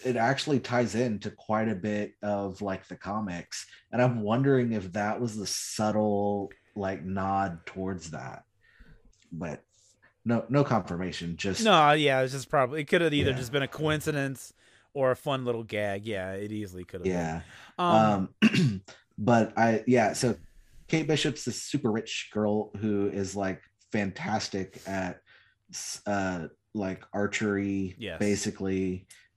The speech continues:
Speaker 1: and, uh,
Speaker 2: <laughs>
Speaker 1: sword fighting, martial arts.
Speaker 2: <laughs> I'm sorry. I laughed my ass off when she destroyed that bell tower. <laughs>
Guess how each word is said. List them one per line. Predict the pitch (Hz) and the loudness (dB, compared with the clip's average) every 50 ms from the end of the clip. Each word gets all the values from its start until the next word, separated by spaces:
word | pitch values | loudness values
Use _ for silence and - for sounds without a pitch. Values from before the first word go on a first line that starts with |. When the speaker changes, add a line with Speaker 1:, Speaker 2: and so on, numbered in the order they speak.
| _ _ | _ _
Speaker 1:
and, | - 101 101 98 95 92 92 92 87 92 95 - | -2 0 0 2 2 0 0 -2 -2 -4 -6 -4
uh, | 104 101 101 95 | -2 -2 0 0
Speaker 2:
<laughs> | |
Speaker 1:
sword | - - 110 104 98 92 - | 0 0 0 0 0 0 0
fighting, | - 104 101 101 92 98 98 95 95 | 0 2 2 2 2 0 -2 -2 -2
martial | 95 95 101 - - 104 95 | -2 -2 -2 -2 -4 -4 -2
arts. | 90 90 92 90 90 - 76 - - - - - 240 - 233 | -2 -2 -2 -4 -4 -6 -6 -8 -8 -8 -8 -6 -6 -4 -4
Speaker 2:
<laughs> | - - - | -4 -2 -4
I'm | 185 190 | -4 -4
sorry. | 208 - 208 175 160 160 156 156 151 139 - - - 156 - - | -2 2 4 4 6 6 6 4 2 2 -2 -6 -16 -16 -6 0
I | 175 180 196 | 2 4 4
laughed | 202 185 185 180 180 165 - - | 6 6 8 8 8 6 4 2
my | 160 156 151 | 0 2 4
ass | 143 139 143 143 147 - - - | 4 4 4 2 2 0 2 2
off | 147 143 143 - - | 4 4 4 2 -2
when | 139 127 | -6 -8
she | - 143 131 | -8 -10 -10
destroyed | 120 131 127 - - - 143 131 135 131 | -8 -8 -8 -8 -6 -2 0 0 2 2
that | 135 127 123 120 | 0 -2 -2 -2
bell | 113 120 120 131 143 | -2 -2 -2 -2 -2
tower. | - - - | -4 -6 -6
<laughs> | - | -6